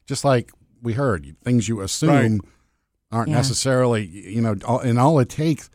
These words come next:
Speaker 1: and this is the funny part is, all it takes is five seconds.
Speaker 2: I know.
Speaker 3: To clear the
Speaker 1: "Hey,
Speaker 3: air.
Speaker 1: da, da, da, da, da, da.
Speaker 3: I
Speaker 1: Okay,
Speaker 3: didn't
Speaker 1: good.
Speaker 3: mean
Speaker 1: Now I know what
Speaker 3: this.
Speaker 1: you meant."
Speaker 3: I didn't mean that.
Speaker 1: Yeah.
Speaker 3: Right. This
Speaker 2: Or,
Speaker 3: or
Speaker 2: or,
Speaker 3: that.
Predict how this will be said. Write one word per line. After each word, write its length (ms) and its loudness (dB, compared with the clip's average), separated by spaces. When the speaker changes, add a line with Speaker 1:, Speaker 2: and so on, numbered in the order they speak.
Speaker 1:
and 100 2
this 160 2
is 60 -8
the 80 -2
funny 280 -2
part 260 -2
is, 220 -8
all 180 -2
it 80 -4
takes 300 -4
is 120 -8
five 320 0
seconds. 640 -6
Speaker 2:
I 80 -8
know. 100 -6
Speaker 3:
To 120 2
clear 280 2
the 140 2
Speaker 1:
"Hey, 160 4
Speaker 3:
air. 180 4
Speaker 1:
da, 200 0
da, 100 4
da, 220 4
da, 80 2
da, 80 4
da. 300 2
Speaker 3:
I 160 4
Speaker 1:
Okay, 180 6
Speaker 3:
didn't 100 4
Speaker 1:
good. 100 6
Speaker 3:
mean 60 4
Speaker 1:
Now 200 6
I 80 4
know 100 4
what 100 2
Speaker 3:
this. 60 -6
Speaker 1:
you 60 -2
meant." 240 0
Speaker 3:
I 120 0
didn't 220 0
mean 200 2
that. 340 0
Speaker 1:
Yeah. 140 0
Speaker 3:
Right. 320 -2
This 160 2
Speaker 2:
Or, 60 0
Speaker 3:
or 20 -2
Speaker 2:
or, 60 -2
Speaker 3:
that. 260 -2